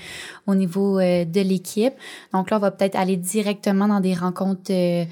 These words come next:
individuelles, là, pour, euh, aller chercher un peu plus, euh, d'informations. Sinon, on les fait en, euh, à, par la suite du sondage. Puis nos questions vont être beaucoup plus ciblées par rapport à des éléments qu'on souhaite aller approfondir.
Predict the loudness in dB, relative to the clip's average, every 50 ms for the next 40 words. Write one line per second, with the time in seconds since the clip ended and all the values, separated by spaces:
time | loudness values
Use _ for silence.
0 | -10 -20 -20 -10 -4 0 0 0 0 0 -2 -2 -2 -2 -2 -2 0 2 2 4
1 | 4 2 2 0 0 -2 -2 -2 -2 -2 -2 -2 -2 -2 -4 -8 -14 -20 -14 -4
2 | -2 0 2 2 0 0 -2 -2 -2 0 -2 -2 0 -2 -4 -2 -2 -2 -2 -2
3 | 0 0 0 0 2 0 0 0 0 0 0 2 0 0 0 0 0 0 -2 -2
4 | -2 0 0 2 2 2 2 2 2 2 0 0 -2 0 0 0 0 0 -4 -14
5 | -16 -16 -18 -14 -6 -2 0 0 0 0 -2 -4 -2 -2 0 0 0 0 0 -2
6 | -2 0 0 0 2 2 0 0 -2 -2 -4 -4 -4 -4 -2 0 0 0 0 2
7 | 2 2 2 2 0 -2 -6 -8 -12 -16 -16 -16 -18 _ -2 -2 0 2 0 0
8 | 0 0 0 0 0 0 0 0 0 0 -2 -2 -4 -6 -6 -2 -2 0 0 2
9 | 2 0 0 0 0 -2 -2 -4 _ -20 -20 -20 -20 _ -4 -2 0 0 -2 -2
10 | -2 -2 -2 0 0 0 0 0 0 0 0 0 0 0 -2 -2 -2 -2 -2 -4
11 | -2 0 0 2 2 0 -2 -2 -2 -4 -2 0 2 2 2 2 0 -4